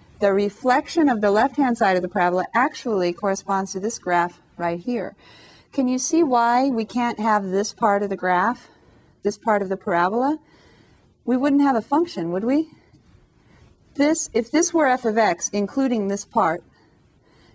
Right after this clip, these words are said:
then we would have a sideways parabola. It's not a function of x. It crosses a vertical line in two places. So we have a problem if we try to use this side of the graph as our inverse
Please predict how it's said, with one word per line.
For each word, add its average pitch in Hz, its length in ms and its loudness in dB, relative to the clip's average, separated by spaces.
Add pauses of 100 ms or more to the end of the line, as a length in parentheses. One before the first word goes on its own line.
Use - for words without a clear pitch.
(120)
then 240 180 2
we 269 100 4
would 320 180 2
have 208 520 0 (240)
a 214 60 -4
sideways 285 580 0
parabola. 185 580 0 (220)
It's - 160 -8
not 247 260 2
a 285 40 -4
function 240 440 -4
of 196 80 -6
x. 214 400 -2
It 101 140 -2 (560)
crosses 254 420 0
a 220 60 -6
vertical 208 340 -4
line 180 220 -4
in 175 100 -10
two 233 200 -12
places. - 640 -10 (360)
So - 140 -6
we 220 140 -4
have 254 200 -6
a 226 40 -12
problem 226 640 -4 (260)
if 208 120 -8
we 226 120 -4
try 220 240 0
to 220 80 0
use 190 480 -4
this 202 260 0
side 170 640 -2
of 170 320 -2
the 175 80 -4
graph 160 400 -4
as 170 100 -8
our 175 140 -2
inverse 180 720 -6